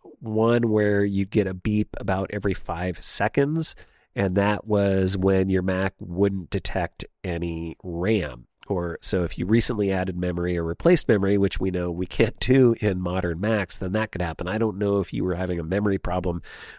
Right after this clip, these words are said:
with a current modern Mac with integrated ram, you know, soldered to the motherboard, if those beeps would happen, but that would be one thing. There's also three beeps and then a five-second pause and then three beeps, a five-second pause, repeating.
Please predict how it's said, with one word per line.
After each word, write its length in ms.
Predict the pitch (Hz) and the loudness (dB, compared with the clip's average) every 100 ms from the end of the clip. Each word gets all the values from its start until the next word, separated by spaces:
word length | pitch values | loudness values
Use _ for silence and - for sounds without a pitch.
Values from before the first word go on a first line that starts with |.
| - | -4
with 100 | - | -2
a 60 | |
current 260 | - 113 92 | 2 2 2
modern 640 | 92 87 87 92 90 82 | -2 -2 2 2 0 -2
Mac 340 | 87 85 87 - | -4 -4 -4 -4
with 140 | - | -2
integrated 640 | 104 110 104 92 90 85 | 0 0 2 2 2 0
ram, 420 | 85 87 85 85 | -2 -2 -2 -4
you 80 | 80 | -4
know, 160 | 80 80 | -4 -4
soldered 400 | - 95 87 82 | -4 -2 -2 -4
to 80 | - | -6
the 80 | |
motherboard, 480 | 92 117 104 92 87 - - - - _ | 0 2 4 4 2 0 -10 -18 -20 _
if 380 | - 87 - - - | 0 0 -2 -8 -4
those 220 | 95 87 | -4 -2
beeps 320 | - 80 - | -4 -8 -6
would 100 | 85 | -6
happen, 360 | 78 76 - 80 | -6 -6 -6 -4
but 160 | 80 95 | -4 -2
that 120 | 113 | 0
would 120 | 104 | 2
be 80 | 92 | 2
one 220 | 87 85 | 0 -2
thing. 280 | - 80 78 - - - - - | -4 -4 -6 -10 -14 -16 -20 0
There's 220 | 110 113 | 2 4
also 560 | 127 - 123 110 104 | 4 6 6 6 4
three 400 | 98 - 113 123 | 2 -2 0 2
beeps 500 | 117 117 117 - - - | 4 4 2 0 -6 -4
and 180 | 101 95 | -2 0
then 100 | 90 | 0
a 60 | |
five-second 560 | 87 92 95 - 98 80 | 0 0 0 -2 -4 -6
pause 500 | - 90 92 95 90 | -4 -4 -2 -2 -2
and 140 | 90 | -4
then 120 | 85 80 | -4 -6
three 240 | - 95 | -2 -2
beeps, 420 | 90 87 87 - | 0 -2 -2 -6
a 40 | - | -6
five-second 460 | 90 87 - - | -4 -4 -6 -8
pause, 320 | 80 82 85 | -8 -6 -4
repeating. 600 | - - - 127 131 123 | -6 -4 0 2 4 2